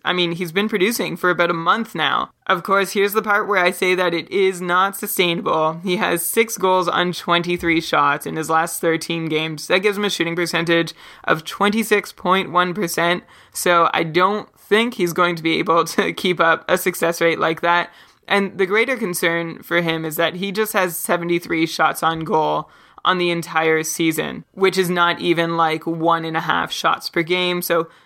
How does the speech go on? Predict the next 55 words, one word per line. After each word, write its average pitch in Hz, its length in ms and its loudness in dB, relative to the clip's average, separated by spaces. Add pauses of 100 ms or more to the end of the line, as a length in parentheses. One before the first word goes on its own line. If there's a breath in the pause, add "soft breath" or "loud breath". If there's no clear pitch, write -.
not 214 280 0
a 220 40 2
high 202 200 2
volume 180 340 0
shooter, 165 420 0
just 160 260 -8
seeing 175 300 -2
a 170 60 -8
few 190 320 -2
more 185 220 4
of 165 60 -2
his 170 120 -2
shots 165 300 0
go 165 240 0
in. 185 260 -2 (260 loud breath)
He 233 200 0
is 294 160 0
a 320 80 0
reasonably 226 480 2
efficient 202 400 0
shooter 214 240 2
at 160 80 -2
sixteen 175 440 -2
point 170 220 0
four 165 220 2
percent, 165 420 -2
but 156 100 0
of 151 120 -6
course, 160 260 0
I 160 80 0
think 160 220 -4
if 156 100 -8
he 156 80 -4
started 165 320 0
throwing 165 240 0
three 170 220 2
or 165 80 4
four 170 200 2
shots 170 320 0
on 165 140 -2
goal 156 180 0
a 160 60 -4
game, 160 380 -6 (320 loud breath)
that 170 160 -2
might 170 240 -2
go 180 120 0
down 160 300 0
a 151 80 -4
little 151 240 -2
bit. 139 240 -6 (220)
Still - 320 -2
a 247 60 0
good 220 220 0
depth 175 400 0
add, 165 440 0